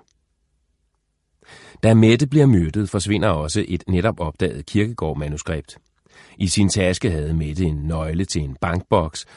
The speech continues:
og hun må have haft på fornemmelsen, at nogen ville gøre hvad som helst for at få fingre i det hemmelige manuskript, for i bankboksen har hun lagt en ledetråd til Daniel,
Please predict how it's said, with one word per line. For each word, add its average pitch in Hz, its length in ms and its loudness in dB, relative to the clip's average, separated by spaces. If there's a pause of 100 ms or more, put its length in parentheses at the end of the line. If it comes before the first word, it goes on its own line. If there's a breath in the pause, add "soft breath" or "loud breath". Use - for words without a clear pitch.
og 104 100 2
hun 113 120 4
må 113 120 2
have 110 140 2
haft 117 280 -2
på 147 120 0
fornemmelsen, 92 520 -2
at 92 120 -2
nogen 87 320 -2
ville 92 160 -2
gøre 82 300 -2
hvad 87 200 -2
som 110 180 -2
helst 80 300 -6
for 85 140 -2
at 69 100 -6
få 95 100 -2
fingre 78 460 -6
i 76 40 -8
det 73 120 -10
hemmelige 78 360 -2
manuskript, 71 600 -6 (340 loud breath)
for 98 240 2
i 113 100 2
bankboksen 113 680 0
har 104 100 0
hun 98 120 2
lagt 82 260 -6
en 107 140 2
ledetråd 90 640 -2
til 73 160 -10
Daniel, 82 480 -2